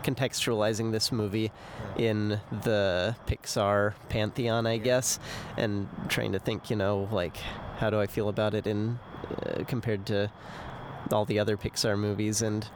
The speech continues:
and it does to me feel like so much its own movie that it's hard for me to say, like, it's my favorite or it's my this favorite or that favorite.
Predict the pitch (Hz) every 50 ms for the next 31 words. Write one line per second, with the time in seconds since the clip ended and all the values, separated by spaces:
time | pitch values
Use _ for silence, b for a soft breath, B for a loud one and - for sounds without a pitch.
0 | - - 147 147 135 139 127 156 151 135 117 - - - - 123 120 117 110 -
1 | 127 110 104 107 101 107 - - 110 110 101 - - - - - B B B B
2 | B B B B B - - 131 117 113 110 101 - - 117 104 - - - 82
3 | - 98 104 113 110 107 104 101 104 101 101 101 95 87 - - - 127 123 120
4 | 117 113 131 110 120 104 - - - - 123 107 104 104 - 123 110 107 107 104
5 | - - 107 - - - 104 101 101 95 98 98 98 95 - - - - - -
6 | - - 104 101 98 - 104 104 101 95 101 101 98 101 101 - - - - -
7 | - 107 101 101 98 92 101 101 98 - - 117 110 104 104 104 101 110 98 110
8 | 110 - - 127 120 107 120 113